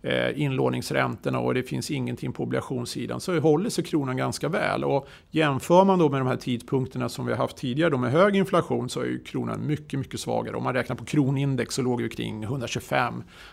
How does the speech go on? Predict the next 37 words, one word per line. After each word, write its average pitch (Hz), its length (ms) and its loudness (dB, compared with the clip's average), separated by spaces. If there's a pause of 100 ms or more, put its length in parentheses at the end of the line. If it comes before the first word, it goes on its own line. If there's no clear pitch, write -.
vid 135 120 -4
de 127 60 -2
här 127 80 -2
inflationstillfällena 127 1000 -4
då 120 80 -4
vi 120 220 0
hade 117 420 -2
inflation 120 380 -8
på - 80 -14
två. 120 380 -4 (100)
Ja, - 180 -10
idag 131 260 0
ligger 123 160 -2
vi 120 60 -2
kring 120 220 -8
hundrafemton 123 640 -6
och 123 60 -4
Riksbanken 123 640 -8 (200)
kämpar. 135 480 -4 (520)
Och 156 120 2
vad 160 180 6
blir 143 100 6
då 127 80 4
konsekvensen? 135 840 -4 (520)
Jo, 151 100 0
konsekvensen 190 800 2
blir 175 180 4
ju 160 60 4
det 147 160 6
att 147 280 -2
Riksbanken 170 500 0
gör - 80 -4
allting 196 460 2
för 123 140 -6
att 127 60 -2
hålla 131 260 0
en 117 300 -2